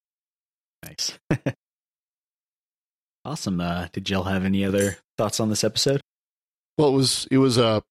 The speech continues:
Speaker 2: part of the vision, but, uh, apparently Jack can also lockpick, sort of. He ends up basically destroying the lock, but he can pick it.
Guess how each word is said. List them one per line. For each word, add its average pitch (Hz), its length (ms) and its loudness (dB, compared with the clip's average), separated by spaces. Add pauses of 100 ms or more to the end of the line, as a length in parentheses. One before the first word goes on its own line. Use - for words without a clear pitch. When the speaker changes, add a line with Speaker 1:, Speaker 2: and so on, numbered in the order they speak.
(120)
Speaker 2:
part 156 260 0
of 143 160 0
the 110 400 2 (680)
vision, 113 760 0
but, 117 400 2
uh, 98 380 0 (440)
apparently 156 300 0
Jack 120 320 0
can 110 120 -4
also 110 220 0
lockpick, 98 680 -4 (360)
sort - 540 2
of. 85 140 0
He 98 100 2
ends 104 160 0
up 101 100 -2
basically 98 300 0
destroying 135 520 2
the 110 100 0
lock, 85 360 -2
but 101 120 -4
he 101 100 -2
can 98 460 0 (320)
pick 135 200 2
it. - 240 -6